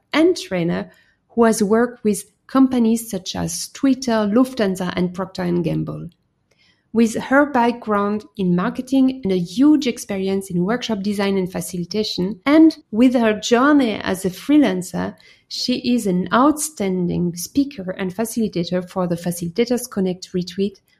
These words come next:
which will take place in the Netherlands this September. So if you'd like to know more about Brittany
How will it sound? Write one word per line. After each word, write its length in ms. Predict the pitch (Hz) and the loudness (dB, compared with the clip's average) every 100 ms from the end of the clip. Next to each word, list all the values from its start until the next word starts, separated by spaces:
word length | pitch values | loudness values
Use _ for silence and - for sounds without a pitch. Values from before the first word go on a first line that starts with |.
| _ | _
which 280 | 220 240 - | -2 -2 0
will 160 | 226 | -2
take 300 | 202 214 214 - | -2 -6 -8 -4
place 300 | 196 190 190 | -4 -2 -2
in 120 | 175 | -2
the 60 | |
Netherlands 600 | 170 185 185 180 170 170 175 - _ - | 0 0 0 0 0 -2 -4 -18 _ -2
this 200 | 247 247 | -2 0
September. 560 | 202 - 160 156 151 - _ _ | -6 -4 -10 -8 -12 -16 _ _
So 240 | - 277 254 | -4 2 4
if 260 | 302 320 | 6 4
you'd 180 | 392 330 | 4 4
like 340 | 262 226 226 - | 4 4 0 -4
to 140 | - | -2
know 160 | 226 214 | 0 2
more 260 | 214 220 214 | 2 2 2
about 340 | 196 190 185 | 0 -2 -2
Brittany 680 | 226 294 302 311 320 320 311 | 0 2 6 8 8 6 2